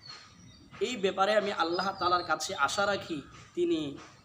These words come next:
পূর্ববর্তী এক বছর এবং পরবর্তী এক বছরের গুনাহ ক্ষমা করে দিবেন। অর্থাৎ জিলহজ মাসের নয় তারিখের রোজা রাখলে আল্লাহ তাআলা পূর্ববর্তী এবং পরবর্তী দুই বছরের গুনাহ আল্লাহ তাআলা ক্ষমা করে দিবেন। সুবহানাল্লাহ।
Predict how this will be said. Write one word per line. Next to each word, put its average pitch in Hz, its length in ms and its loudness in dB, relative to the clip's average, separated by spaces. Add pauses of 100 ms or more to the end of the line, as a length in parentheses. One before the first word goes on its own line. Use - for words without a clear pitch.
(140)
পূর্ববর্তী 202 640 -2
এক 170 200 -4
বছর 180 360 -2
এবং 156 300 -4 (120)
পরবর্তী 190 460 -4
এক 143 180 -4
বছরের 165 400 -6
গুনাহ 143 340 -4 (260)
ক্ষমা 156 260 -6
করে 139 220 -8
দিবেন। 123 260 -10 (600)
অর্থাৎ 147 440 -4 (240)
জিলহজ 175 400 -2
মাসের 165 420 -4
নয় 156 180 -2
তারিখের 170 420 -4
রোজা 147 220 -6
রাখলে 196 380 -6 (340)
আল্লাহ 170 360 0
তাআলা 151 200 2
পূর্ববর্তী 196 680 -4
এবং 180 180 -2 (120)
পরবর্তী 175 540 -6 (400)
দুই 220 140 -6
বছরের 220 440 -2
গুনাহ 185 240 0
আল্লাহ 160 240 -2
তাআলা 143 180 -4
ক্ষমা 135 220 -10
করে 127 220 -14
দিবেন। 123 240 -14 (160)
সুবহানাল্লাহ। 127 760 -4